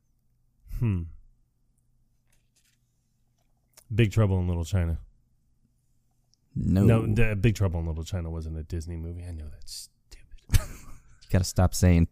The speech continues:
Speaker 1: So
Speaker 2: things when they <laughs> crop up in the old skull.
Speaker 1: <laughs> Um, I have no idea. I don't,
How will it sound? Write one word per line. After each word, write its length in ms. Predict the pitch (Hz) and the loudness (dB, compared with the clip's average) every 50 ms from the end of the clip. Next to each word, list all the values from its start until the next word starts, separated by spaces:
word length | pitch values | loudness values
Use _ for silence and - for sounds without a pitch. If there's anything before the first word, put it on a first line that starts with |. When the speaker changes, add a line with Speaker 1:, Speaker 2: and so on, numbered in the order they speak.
| - 104 | -2 -6
Speaker 1:
So 240 | 87 - - - - | -2 -2 0 0 2
Speaker 2:
things 340 | - 90 87 90 87 87 | 4 4 4 4 4 4
when 120 | 90 85 85 | 4 4 6
they 160 | 85 85 85 - - - - - - - - - | 6 4 2 2 -2 -6 -6 -2 -2 -2 -2 -2
<laughs> 480 | _ - - - - - - - - - | _ -20 -20 -20 -20 -20 -16 -16 -10 -6
crop 400 | - - - - - - - 110 | -6 -4 -2 -2 -2 -2 -2 -4
up 140 | 117 - - | 2 4 4
in 80 | 113 101 | 4 4
the 120 | 85 - | 0 -4
old 200 | 120 131 92 - | -6 -6 -6 -6
skull. 640 | - - - - 143 131 143 143 - - - - _ _ _ _ _ - | -6 -6 0 2 4 6 6 6 4 2 -2 -10 _ _ _ _ _ -2
Speaker 1:
<laughs> 80 | - - - - - - - - - - - - 143 - - - 127 - - _ _ _ _ _ _ _ _ _ _ _ _ _ _ _ _ _ - | -2 -2 -2 -4 -8 -14 -12 -8 -6 -6 -2 0 0 -2 0 -2 -4 -4 -4 _ _ _ _ _ _ _ _ _ _ _ _ _ _ _ _ _ -2
Um, 580 | 110 113 123 127 123 120 120 117 113 104 90 - - - - - - - - _ _ _ _ _ _ _ _ _ _ _ _ _ _ _ _ - | 0 2 4 4 4 4 4 4 4 2 2 -2 -6 -12 -16 -16 -20 -20 -20 _ _ _ _ _ _ _ _ _ _ _ _ _ _ _ _ -4
I 60 | 101 | -2
have 140 | 101 104 98 | 0 0 2
no 160 | 95 95 92 | 2 2 2
idea. 300 | 92 90 90 101 101 92 - _ _ _ - | 2 0 -2 -4 -6 -8 -10 _ _ _ -10
I 60 | 90 | -8
don't, 300 | 90 90 85 85 85 | -6 -6 -6 -8 -10